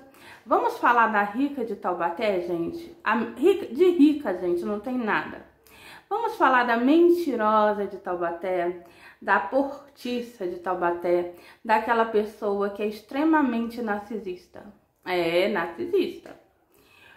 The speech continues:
Pois é, gente. Vocês sabem que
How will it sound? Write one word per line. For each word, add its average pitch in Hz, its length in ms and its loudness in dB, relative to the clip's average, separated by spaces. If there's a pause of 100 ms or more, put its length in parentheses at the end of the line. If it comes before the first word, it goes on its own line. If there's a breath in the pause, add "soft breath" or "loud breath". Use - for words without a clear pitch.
(240 soft breath)
Pois 480 380 4
é, 185 300 2
gente. 175 600 -4 (340 loud breath)
Vocês 453 460 0
sabem 269 580 2
que 233 280 -8